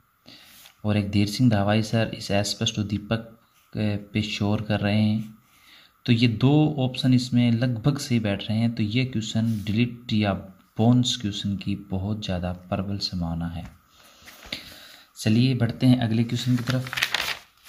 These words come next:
अब बात करते हैं सीधा हम साइकोलॉजी के बाद सीधा, अ, level language fast हिंदी की बात करते हैं। तो language fast हिंदी में हमारे लिए एक question आया था, ये forty one question आपको दिखाई दे रहा होगा।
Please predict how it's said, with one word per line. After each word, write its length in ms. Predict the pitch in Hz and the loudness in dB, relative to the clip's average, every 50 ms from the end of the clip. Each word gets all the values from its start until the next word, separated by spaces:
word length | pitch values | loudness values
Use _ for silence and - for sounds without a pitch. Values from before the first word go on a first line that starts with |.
| - - - - - - - - - _ _ - | -20 -18 -18 -18 -16 -16 -18 -20 -20 _ _ -2
अब 100 | 143 135 | 0 2
बात 240 | 131 135 139 135 | 4 4 2 2
करते 260 | - - 135 127 - 139 | 0 -2 -2 0 0 0
हैं 80 | 135 | 0
सीधा 280 | 127 - - 127 127 123 | -2 -2 0 2 2 2
हम 240 | 123 127 131 131 127 | 2 2 0 0 0
साइकोलॉजी 760 | 123 - - - 107 107 107 - - 117 113 113 113 110 113 | 0 -2 -2 0 0 0 0 0 0 -2 -2 -2 -4 -4 -6
के 160 | 104 - 117 | -6 -6 -6
बाद 220 | 110 101 107 107 107 | -4 -2 -2 -4 -4
सीधा, 400 | - - - - - 113 107 107 | -4 -6 -6 -6 -4 -2 -2 -2
अ, 340 | 101 - - 104 101 98 98 | -2 -2 -2 -4 -2 -2 0
level 500 | 98 104 107 104 110 110 107 110 - - - | 0 0 0 0 0 0 -2 -4 -6 -6 -4
language 460 | 104 101 104 104 113 117 120 123 117 | -2 0 2 4 4 4 4 4 2
fast 500 | - - - 117 110 110 - - - - | -2 -2 -2 -2 -2 -2 -4 -8 -4 -2
हिंदी 200 | 113 110 107 113 | 0 0 2 2
की 120 | 110 113 113 | 2 0 0
बात 240 | 98 92 92 92 - | 0 -2 -2 -4 -6
करते 220 | - 95 90 - 107 | -8 -8 -6 -6 -8
हैं। 180 | 104 113 - - - - - - - - - - - - _ _ | -8 -8 -10 -12 -16 -20 -20 -20 -20 -20 -20 -20 -20 -20 _ _
तो 60 | - | 2
language 480 | 110 110 110 113 123 127 139 139 - - | 4 4 6 6 4 2 2 0 -2 -2
fast 300 | - 127 127 127 - - | -2 -2 -2 -2 -4 -6
हिंदी 400 | 117 - 117 113 117 123 131 131 | -4 -2 0 2 4 4 4 4
में 280 | 131 131 131 123 123 - - - - - - - - _ _ - | 2 2 2 0 -2 -6 -10 -16 -18 -20 -20 -20 -20 _ _ -4
हमारे 240 | 110 107 110 110 113 | 0 2 2 2 2
लिए 200 | 123 113 113 123 | 2 2 2 0
एक 100 | 123 123 | 0 -2
question 320 | - 113 - - 117 117 110 - | -4 -4 -4 -2 -4 -4 -4 -4
आया 140 | 101 98 104 | -4 -6 -6
था, 140 | 107 - 110 | -4 -4 -4
ये 280 | 107 107 107 107 104 | -2 0 0 -2 -2
forty 440 | 104 - - - 113 107 104 - 117 | -4 -8 -6 -4 -2 -2 0 0 0
one 200 | 101 104 110 107 | 0 2 2 2
question 340 | 107 - 107 104 - - 104 | 0 0 -2 -4 -2 -2 -2
आपको 260 | 98 98 98 - 101 | -2 -2 -2 -2 -2
दिखाई 280 | 98 95 92 - 98 95 | 0 0 0 -2 -2 0
दे 120 | 95 101 | 0 0
रहा 100 | 101 101 | 0 0
होगा। 260 | 98 98 98 101 110 | 0 0 -2 -4 -6